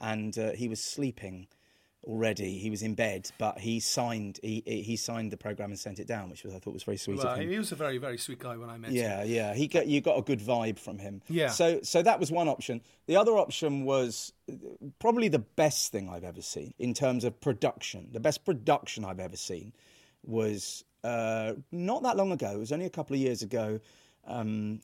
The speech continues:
Speaker 1: on Broadway at the, uh, S-, uh, Circle in the Square Theatre. Uh, was, uh, I think his name is Daniel Fish, i-, i-, his production of Oklahoma,
Speaker 2: Mm-hmm.
Speaker 1: which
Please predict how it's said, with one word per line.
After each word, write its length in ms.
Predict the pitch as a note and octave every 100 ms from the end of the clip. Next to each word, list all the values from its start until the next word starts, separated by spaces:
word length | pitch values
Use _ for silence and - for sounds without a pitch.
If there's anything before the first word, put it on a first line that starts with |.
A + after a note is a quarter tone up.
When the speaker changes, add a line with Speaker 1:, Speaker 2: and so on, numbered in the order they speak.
| -
Speaker 1:
on 320 | A#2+ A2 G#2+
Broadway 520 | G2+ E3 D3 A2 F#2
at 100 | G2+
the, 80 | A2+ G#2+ -
uh, 580 | A#2+ A2+ A2 - C2+ -
S-, 220 | - - -
uh, 100 | A2+
Circle 380 | - B2+ B2
in 120 | A#2 A2
the 60 |
Square 360 | - C3 A#2+ A2+
Theatre. 580 | - G2 E2+ - G2+ A#2 _ _ _ _ -
Uh, 140 | -
was, 420 | - C#3 B2+ A2+ -
uh, 520 | C3 B2 A#2+ A#2+ A#2 - -
I 60 | A#2+
think 140 | E3+
his 140 | F#3 D#3+
name 160 | D3
is 60 | B2+
Daniel 340 | C#3 B2 A#2+
Fish, 360 | A2 - A2+ -
i-, 120 | G#2+ G2
i-, 40 | C#3+
his 320 | A#2 D#3 C#3+ - -
production 480 | C#3+ C3 - - A#2+
of 200 | A2 - _
Oklahoma, 640 | - B2+ B2+ G#2+ A2+ G2 F#2 _
Speaker 2:
Mm-hmm. 220 | D3+ C#3 F3 F3+ -
Speaker 1:
which 340 | C3 C3 -